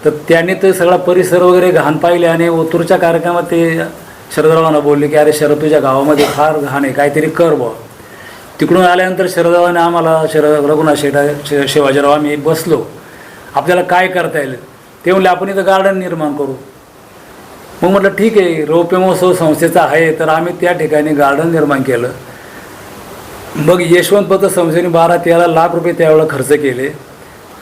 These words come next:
त्यांनी शिव-, शरदरावांनी आम्हाला कंपाऊंड वगैरे करून दिलं. आम्ही त्या ठिकाणी कारंजे तयार केले, संपूर्ण वेगवेगळ्या सगळ्या वनस्पती आणून झाडं लावली, ज्येष्ठ नागरिकांना चालण्यासाठी एक मार्गिका तयार केली आणि यशवंतराव चव्हाण साहेबाचा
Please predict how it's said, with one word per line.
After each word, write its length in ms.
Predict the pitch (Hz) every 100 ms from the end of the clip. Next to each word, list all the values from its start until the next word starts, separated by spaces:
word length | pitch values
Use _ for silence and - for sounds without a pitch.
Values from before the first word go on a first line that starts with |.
| - -
त्यांनी 600 | - 160 160 165 165 165
शिव-, 480 | 160 156 156 151 147 143
शरदरावांनी 500 | 156 151 160 165 165
आम्हाला 200 | 170 170
कंपाऊंड 420 | 160 156 175 175
वगैरे 200 | 170 165
करून 280 | 160 143 143
दिलं. 180 | 113 117 - - - - - -
आम्ही 240 | 139 170 170
त्या 100 | 175
ठिकाणी 580 | 156 160 165 165 165 160 156 156
कारंजे 440 | 160 165 180 185
तयार 200 | 170 147
केले, 400 | 135 139 131 139
संपूर्ण 520 | 131 - 147 143 160
वेगवेगळ्या 500 | 165 160 160 165 165
सगळ्या 280 | 160 160 147
वनस्पती 420 | 151 160 156 143
आणून 220 | 160 160 147
झाडं 320 | 147 160 175
लावली, 320 | 156 139 135 131 - - - - - 120
ज्येष्ठ 260 | 160 165
नागरिकांना 480 | 165 165 160 170 165
चालण्यासाठी 720 | 160 165 160 170 160 156 160
एक 140 | 165 160
मार्गिका 560 | 156 156 160 175 185 185
तयार 220 | 170 156
केली 260 | 147 139 123 - - - - - - - -
आणि 540 | 127 151 175 190 190
यशवंतराव 460 | 170 175 170 180 175
चव्हाण 320 | 175 170 175
साहेबाचा 760 | 165 139 139 147 156 160 156